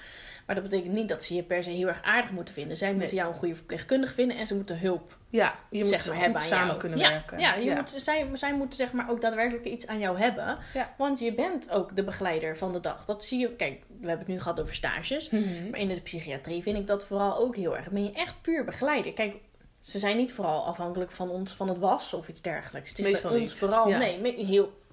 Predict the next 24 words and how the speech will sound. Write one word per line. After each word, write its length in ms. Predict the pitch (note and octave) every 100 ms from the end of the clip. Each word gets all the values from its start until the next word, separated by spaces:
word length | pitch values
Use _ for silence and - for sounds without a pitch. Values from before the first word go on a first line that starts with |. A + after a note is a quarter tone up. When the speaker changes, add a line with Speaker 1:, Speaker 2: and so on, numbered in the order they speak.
| _ _
Speaker 1:
in 100 | G#3
een 60 | G3
enkel 240 | G3+ G3
geval 300 | - F3+ E3+
Speaker 2:
Ja. 60 | G#3
Speaker 1:
wel. 220 | F#3+ C#4 - - - - -
Maar 120 | G3+
meestal 380 | F#3+ D#4 G4 -
gaat 220 | - -
het 120 | G3 -
puur 320 | F4 F#4 B3
om 220 | G#3+ G3
die, 380 | F3+ F3 A3 - _ _ _ _
ehm, 500 | - G3 F#3+ F#3+ F#3+ G3 - _ _ _ _ -
sociale 500 | - A#3+ D#4 A4+ C#4+
begeleiding. 520 | - D3 D3 C3+ E3+ -
Dus 200 | A3 A3
je 280 | - G#3+ G#3
leert 300 | C4 C#4+ C#4+
ze, 120 | F3
eh, 600 | F#3 B3+ B3+ G#3+ F3 D3+ D#3+ - - _ _
een 200 | - -
soort 160 | - G3+
van 260 | G3+ G3